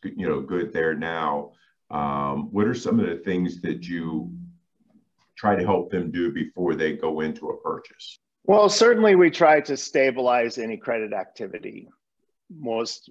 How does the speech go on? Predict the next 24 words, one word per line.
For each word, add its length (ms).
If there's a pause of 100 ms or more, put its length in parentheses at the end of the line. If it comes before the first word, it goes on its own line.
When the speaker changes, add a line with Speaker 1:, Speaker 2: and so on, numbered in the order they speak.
Speaker 2:
mortgage 420
brokers 380
will 100
say, 380
"Don't 200
buy 260
anything, 500
don't 200
take 220
out 160
a 80
new 140
credit 380
card." 460
I 80
don't 340
so 280
much 260
like 200
to 100
say 420
what 200
you 100
cannot 480